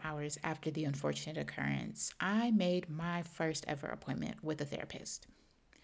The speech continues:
I knew that what I was feeling couldn't effectively be dealt with alone, and I also knew that the people closest to me were gonna try and make me feel better.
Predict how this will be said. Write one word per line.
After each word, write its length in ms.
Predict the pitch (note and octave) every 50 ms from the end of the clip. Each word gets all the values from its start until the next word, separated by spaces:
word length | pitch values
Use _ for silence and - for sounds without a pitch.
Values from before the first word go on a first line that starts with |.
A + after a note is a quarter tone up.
| - - - - _ _ -
I 100 | G3+ A3
knew 260 | A#3 A#3 A3 A3 A3 G#3+
that 180 | G3+ D#3 D#3
what 120 | D#3 D#3+ E3
I 80 | D#3+ D#3
was 180 | D#3 D3 -
feeling 440 | - - G3+ G3 G3 G3+ G3 G3 F#3+
couldn't 300 | - - - A3+ A3+ G#3
effectively 580 | F#3 - - F3+ E3 E3 - D#3 C#3+ - D#3 D3+
be 120 | C#3+ D3
dealt 240 | C#3 - C#3+ C#3 -
with 140 | D3+ D3 D3
alone, 460 | D3 D#3 D#3 D#3 D#3 D#3 D#3+ E3 E3 - - - - - - - -
and 120 | - F3+ F3
I 120 | E3+ E3+ -
also 300 | G3 G#3+ A3+ A3 - G3+
knew 160 | F3+ F3 E3+
that 140 | D#3 D#3 D3
the 60 | D#3+
people 260 | D3 - E3 D3+ D3+
closest 460 | D3 - - E3 E3 - G3+ G3+ G3+ -
to 100 | A3 G#3+
me 220 | A3 A3 A3 A3
were 360 | A3 A3 F3+ E3+ E3 E3 D#3+
gonna 220 | D#3 - F3+ F3+ F3+
try 220 | - - E3 D#3+
and 80 | D#3 D3+
make 140 | D#3 -
me 100 | C#3+ -
feel 200 | C#3+ - - -
better. 400 | - - - - - - - G#3